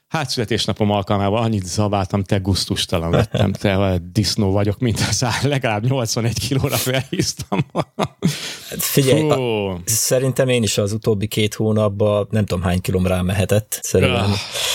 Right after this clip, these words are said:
Speaker 1: hát,
Speaker 2: Ö,
Speaker 1: figyelj.
Speaker 2: nagyon nem jó ez a home office,
Speaker 1: Ja,
Speaker 2: úgyhogy az
Speaker 1: hogy te
Speaker 2: ember
Speaker 1: abban
Speaker 2: nem
Speaker 1: nyomod?
Speaker 2: mozdul ki.
Speaker 1: Oké.
Speaker 2: Ah,
Speaker 1: Ah.
Speaker 2: hát március óta.
Speaker 1: Ú, bakker, nem irigyellek. Na hát nálam
Speaker 2: Szóval
Speaker 1: ez
Speaker 2: nulla
Speaker 1: nincsen.
Speaker 2: mozgás.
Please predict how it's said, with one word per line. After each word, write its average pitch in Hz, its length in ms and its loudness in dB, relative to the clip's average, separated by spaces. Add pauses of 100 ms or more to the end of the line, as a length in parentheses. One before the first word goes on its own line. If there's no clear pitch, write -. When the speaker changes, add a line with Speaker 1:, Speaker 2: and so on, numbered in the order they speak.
Speaker 1:
hát, 117 680 2
Speaker 2:
Ö, - 20 2
Speaker 1:
figyelj. 87 240 0 (360)
Speaker 2:
nagyon 123 380 4
nem 107 160 2
jó 98 120 2
ez 95 100 0
a 101 80 -2
home 95 280 0
office, - 460 -4 (100)
Speaker 1:
Ja, - 60 -8
Speaker 2:
úgyhogy 147 240 4
az 214 80 4
Speaker 1:
hogy 104 100 2
te - 60 4
Speaker 2:
ember 110 160 2
Speaker 1:
abban 156 100 4
Speaker 2:
nem 214 120 4
Speaker 1:
nyomod? 101 240 2
Speaker 2:
mozdul 143 160 2
ki. 98 60 0
Speaker 1:
Oké. 104 240 -2 (160)
Speaker 2:
Ah, 135 220 2
Speaker 1:
Ah. 113 180 -2
Speaker 2:
hát - 160 -2
március 101 420 0
óta. 101 320 2 (180)
Speaker 1:
Ú, 117 360 2
bakker, - 460 -2
nem - 160 0
irigyellek. - 560 -2 (880)
Na 285 120 4
hát 285 200 0
nálam 190 160 2
Speaker 2:
Szóval 147 140 2
Speaker 1:
ez 113 80 0
Speaker 2:
nulla 123 160 2
Speaker 1:
nincsen. 107 240 4
Speaker 2:
mozgás. 95 600 0